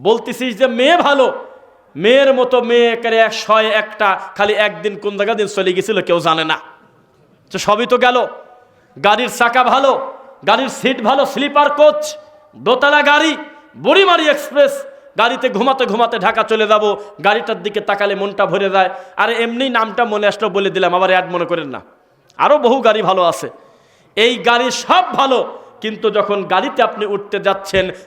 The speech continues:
তখন ওই গাড়ির কন্ট্রাক্টর বলতেছে, ড্রাইভারের সঙ্গে তার কথা হচ্ছে যে, "এ ভাই, কি গাড়ি তো ঢাকায় যাবির বললি, গাড়িতে ব্রেক মিস করে রে।"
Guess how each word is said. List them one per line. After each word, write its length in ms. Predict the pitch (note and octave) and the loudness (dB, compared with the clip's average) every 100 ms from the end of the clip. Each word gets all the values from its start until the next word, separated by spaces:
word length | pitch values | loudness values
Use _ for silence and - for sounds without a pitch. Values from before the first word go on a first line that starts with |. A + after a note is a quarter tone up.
| - | -4
তখন 260 | F#3 F#3 F#3+ | -2 -2 -4
ওই 120 | F3+ | -2
গাড়ির 420 | E3+ F3+ F#3 D#3+ - | 0 0 0 -4 -6
কন্ট্রাক্টর 720 | F3+ F3+ F3 D4+ - - G3+ | -4 -2 0 0 0 -2 0
বলতেছে, 640 | F3 F#3 F3+ F#3 - F#3 F3 - B2+ | -2 -8 -8 -8 -2 -2 -2 -8 -8
ড্রাইভারের 520 | B2 F3 C4+ B3 A3 | -2 0 2 0 0
সঙ্গে 380 | - F#3+ F#3 F#3 | -2 -4 -4 -2
তার 200 | F#3 F#3 | -2 0
কথা 280 | F3+ F3 G#3 | -2 -2 0
হচ্ছে 520 | G3 - F#3+ F3 D#3+ - - | -2 -4 -2 -2 -4 -12 -12
যে, 360 | D3 F#3 F3+ F3 - - | -4 -2 0 -2 -4 -4
"এ 460 | G#3+ A#3 G#3+ - D#3 | -2 -2 -2 -8 -6
ভাই, 340 | D#3+ G#3+ G#3 F#3+ - - | 0 2 2 0 -6 -6
কি 280 | G3 G#3+ G3 - - _ _ _ _ _ _ C#3 | -2 -2 -2 -8 -20 _ _ _ _ _ _ -2
গাড়ি 200 | F3 G#3 A3 | 0 0 0
তো 80 | |
ঢাকায় 380 | A3 D#3 F#3 F#3+ | -2 -2 0 0
যাবির 300 | F3+ F3+ G3 | 2 0 0
বললি, 680 | E3 E3+ F3 C4 D4+ A#3+ G3 - - _ - | 0 -2 0 0 0 -2 -6 -16 -20 _ -4
গাড়িতে 280 | F3+ G#3 B3 | -2 2 0
ব্রেক 420 | F3+ G#3 G#3+ B3 | 2 4 4 2
মিস 260 | G#3+ A3+ - | 0 -2 2
করে 220 | C4 A#3 | 2 4
রে।" 220 | A#3 A#3+ | 4 4